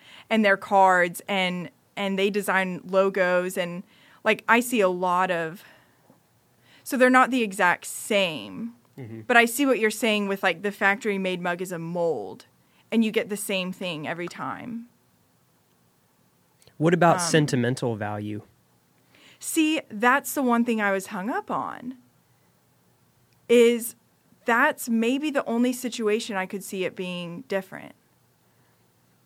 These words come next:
Speaker 1: Um, because if, oh, there was this plate in our house that, you know, I don't even know, probably from Walmart or
Speaker 2: Mm-hmm.
Speaker 1: something. Um, and it was the red plate.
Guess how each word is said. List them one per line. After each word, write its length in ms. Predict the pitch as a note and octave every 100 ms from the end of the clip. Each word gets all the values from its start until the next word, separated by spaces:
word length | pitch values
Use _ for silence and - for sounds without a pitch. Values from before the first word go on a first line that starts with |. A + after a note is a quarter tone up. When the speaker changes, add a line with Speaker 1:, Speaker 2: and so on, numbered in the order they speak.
| _ _ _ _
Speaker 1:
Um, 640 | G3+ F#3 E3+ D#3 - - A3+ _ _ _ _ _ _ _ F#3+
because 920 | A3 G3+ G#3+ G3 F#3+ F#3 F3 - - _ _ _ _ _ -
if, 160 | A3 A3 F#3 _ _ _ _ _ G#3
oh, 320 | G#3 G3 F#3
there 160 | G#3
was 100 | G#3+ G3+
this 120 | F#3
plate 460 | - - G#3 A3+
in 100 | F#3
our 120 | D#3+ E3
house 640 | - A#2 A#1 - - - _ -
that, 200 | G#3 -
you 120 | C4
know, 320 | D#3+ D#3 - -
I 100 | E4+
don't 140 | E4
even 160 | D4+ C#4
know, 120 | C#4+ -
probably 260 | F4 F4+
from 240 | F4 C4+ G3
Walmart 440 | F3 B3+ G#3+ D3+ A#2+
or 40 | G3+
Speaker 2:
Mm-hmm. 40 |
Speaker 1:
something. 540 | G#3+ F#3 F#3+ F#3 F3+ - - - - - - - -
Um, 320 | A#3 A3 G#3+ A#3+
and 120 | A#3+
it 80 | A#3+
was 160 | A#3
the 100 | B3 A#3
red 280 | B3 C4+
plate. 420 | A#3+ C#3+ A#2+ G2